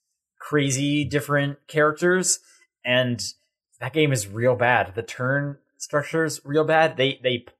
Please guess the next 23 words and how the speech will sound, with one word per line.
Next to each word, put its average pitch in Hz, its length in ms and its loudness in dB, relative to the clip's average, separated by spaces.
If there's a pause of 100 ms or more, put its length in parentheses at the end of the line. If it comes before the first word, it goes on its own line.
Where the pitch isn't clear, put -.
(160)
patched 196 380 -2
it, 104 260 0 (280)
and 117 120 -6
it's - 360 -2 (240)
still - 340 0
didn't 175 200 2
fix 156 260 0
everything. 110 800 2
Like, 104 400 0 (720)
that 127 160 2
was 123 160 4
such - 200 2
a 139 80 4
slog 120 600 4
to 123 80 -6
get 117 240 2
through 104 260 0
when 101 140 0
I 95 60 2
was 98 120 -2
doing 101 140 -6
that 95 160 -2
review. 90 380 -10